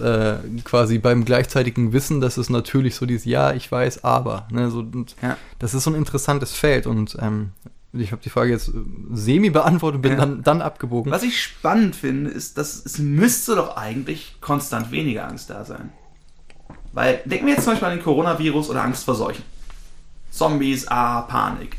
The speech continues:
Speaker 2: Dass der Mensch irgendwo Angst vor Seuchen und Ausbrüchen hat, ist wahrscheinlich ähnlich wie Angst vor Schlangen sogar irgendwo genetisch drin.
Speaker 1: Das macht, ist auch total
Speaker 2: Weiß
Speaker 1: sinnvoll.
Speaker 2: ich nicht, aber würde voll sinnvoll.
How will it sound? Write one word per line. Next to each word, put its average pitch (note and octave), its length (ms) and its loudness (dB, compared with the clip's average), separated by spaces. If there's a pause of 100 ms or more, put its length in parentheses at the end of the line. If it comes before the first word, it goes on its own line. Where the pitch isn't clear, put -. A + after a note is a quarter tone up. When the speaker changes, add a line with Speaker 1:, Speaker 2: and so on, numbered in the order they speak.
Speaker 2:
Dass C3 160 -2
der D#3 80 4
Mensch E3+ 260 2
irgendwo F3+ 280 0
Angst - 320 -2
vor D#3 320 4
Seuchen F#3 580 0 (180)
und C#3+ 120 -2
Ausbrüchen F3+ 440 0
hat, F3 220 0
ist D3 160 -4
wahrscheinlich D3 480 2
ähnlich C#3+ 260 -2
wie - 60 2
Angst - 180 -4
vor D3 80 -4
Schlangen C3+ 320 2
sogar C3 220 4
irgendwo B2+ 320 0
genetisch A#2 400 -2
drin. - 140 -12 (220)
Speaker 1:
Das A2 140 -2
macht, C3+ 220 6
ist A#2+ 100 2
auch B2+ 60 4
total A2 240 0
Speaker 2:
Weiß A#2 80 8
Speaker 1:
sinnvoll. C#3 180 6
Speaker 2:
ich G3+ 60 2
nicht, F3 80 2
aber E3+ 140 0
würde E3 120 0
voll D#3+ 160 0
sinnvoll. B2+ 320 -6